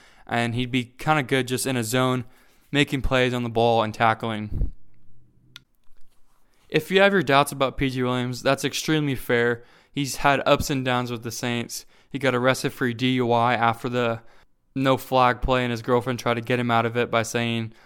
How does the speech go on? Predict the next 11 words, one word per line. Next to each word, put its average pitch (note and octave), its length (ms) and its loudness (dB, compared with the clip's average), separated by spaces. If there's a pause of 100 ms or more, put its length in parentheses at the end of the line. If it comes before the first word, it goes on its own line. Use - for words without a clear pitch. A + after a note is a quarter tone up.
(140)
whatever, A#2 480 0
it A#2 60 0
was A2+ 320 -6
a A#2+ 100 -2
bad A#2 520 -2
night. A2+ 340 -4 (260)
But C3 120 -4
yes, D3 360 2
he's C#3 200 -4
had C3 160 2
his A#2+ 120 -4